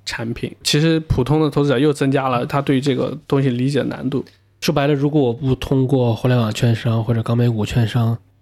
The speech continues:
Speaker 2: 不通过这些渠道的话，我就想在 A 股买，其实配到海外红利，目前还是没有有效抓手的。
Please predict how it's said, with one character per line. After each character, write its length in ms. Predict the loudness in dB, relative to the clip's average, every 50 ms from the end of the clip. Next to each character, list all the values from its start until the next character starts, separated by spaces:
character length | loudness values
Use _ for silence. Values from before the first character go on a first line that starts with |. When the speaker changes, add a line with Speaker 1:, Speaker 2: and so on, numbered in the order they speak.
| _
Speaker 2:
不 80 | -2 -2
通 140 | 0 2 2
过 80 | 0
这 100 | 2 0
些 140 | -2 -2 -2
渠 100 | -6 -2
道 140 | -2 -2 -2
的 80 | -2 -4
话， 200 | -6 -8 -8 -4
我 100 | -2 -2
就 180 | -2 0 0 0
想 220 | 0 0 -4 -2
在 160 | 0 0 2 2
A 140 | 2 0
股 140 | 0 0 -2
买， 440 | -2 -2 -2 -4 -6 -8 -10 -10 -12
其 160 | -10 -6 -4 -4
实 200 | -2 -2 -4 -2
配 140 | -2 -2 -2
到 80 | -2 -6
海 160 | -6 -4 -4
外 100 | -2 -2
红 160 | -2 -2 -2
利， 220 | -2 -2 -2 -4 -4 -4
目 140 | -4 -2 -2
前 120 | -2 -2
还 140 | -2 -2 -2
是 80 | -2 0
没 100 | 0 0
有 120 | 0 2
有 80 | 0 0
效 160 | 0 0 0
抓 120 | 0 0
手 140 | -2 -4 -6
的。 100 | -12 -14